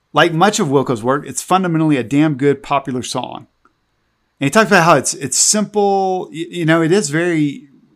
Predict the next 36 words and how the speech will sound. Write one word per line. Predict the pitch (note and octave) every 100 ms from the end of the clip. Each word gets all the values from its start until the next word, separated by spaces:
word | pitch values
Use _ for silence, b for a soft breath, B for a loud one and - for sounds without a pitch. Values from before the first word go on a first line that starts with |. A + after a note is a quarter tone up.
| _
repetitive. | C3+ - D#3+ A#2+ G#2+
This | C#3 C#3+
song | F3+ E3+
does | C#3+ A#2+
not | C3 C3 C#3+ - _ _
reinvent | C#3 B2+ C3 A#2+ B2 -
the | A2+
wheel | B2 B2 A2 -
necessarily. | A#2 G#2+ G#2+ A2+ G#2 A2 A2+ b b b b b -
And | C#3+
like | C#3 D3
you | C#3
mentioned | C#3+ B2+ C3
earlier, | B2+ B2+ A#2 A#2
he, | A#2 C3 B2+
he | A2 B2+
says | C3 A#2+ A#2
that | A2+
this | B2 -
was | B2 G2+ -
recorded | B2 - C3+ B2 A2+
in | A2+ A2+
one | A#2 A#2
take, | A2+ C3 B2 A2+ - - _ _ _ _ _ _ _ -
uh, | A2+ G#2+ -
learning | B2+ C#3 D#3 D3+
it | C#3+ C#3+
from | C#3 B2+
the |
songwriter, | A#2 C3+ B2 A#2 A2+ A2+ A2+
Jeff | A#2 A#2
Tweedy, | - C3+ A#2+
as | A2 A2+
the | G#2+
tape | A2+ A2
rolled. | B2 B2 A2 A2+